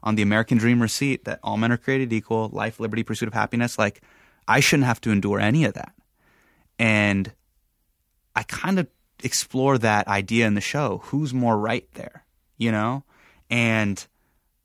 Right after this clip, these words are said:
I've even recognized my own privilege, despite the things that I've gone through growing up. Hey, sometimes I start to think like my dad, "Oh, boo-hoo, you couldn't go to the dance with that girl, or you couldn't do this, or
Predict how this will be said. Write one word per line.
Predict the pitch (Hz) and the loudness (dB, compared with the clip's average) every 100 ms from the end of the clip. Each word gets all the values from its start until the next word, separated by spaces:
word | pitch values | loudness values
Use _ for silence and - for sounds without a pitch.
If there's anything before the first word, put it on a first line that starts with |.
| - | -2
I've | 113 156 | 2 4
even | 156 135 | 4 4
recognized | 120 113 123 113 107 | 2 2 2 2 2
my | 104 | 0
own | 110 123 | 0 0
privilege, | - 98 101 - | -4 -4 -6 -6
despite | 113 - 135 - | -8 -2 -2 -2
the | 120 | -8
things | - 127 | -4 -2
that | 110 | 0
I've | 104 113 | 0 0
gone | 110 110 110 | 0 0 0
through | - 104 | -2 -10
growing | - 104 104 104 | -4 -4 -2 -2
up. | 110 - - _ _ _ _ _ _ _ _ - | -4 -4 -14 _ _ _ _ _ _ _ _ -2
Hey, | 156 127 107 - | 2 2 0 -6
sometimes | - 120 131 120 | -4 -2 -2 -2
I | |
start | - 110 | -2 -6
to | - | -6
think | - 110 | -6 -4
like | 107 - | -4 -4
my | 104 | -6
dad, | 101 110 101 | -2 -2 -2
"Oh, | 110 110 | 0 0
boo-hoo, | 101 117 110 113 | 2 -2 0 0
you | 101 101 | -2 -2
couldn't | 117 104 | -2 -2
go | 107 | -2
to | |
the | 101 | -4
dance | - 104 98 | -4 -4 -4
with | - | -6
that | 95 - | -8 -6
girl, | 107 104 104 | -4 -2 -2
or | |
you | 101 101 | -4 -6
couldn't | - 104 | -4 -4
do | 104 | -4
this, | 101 107 101 - | -4 -2 -2 -2
or | 104 | -8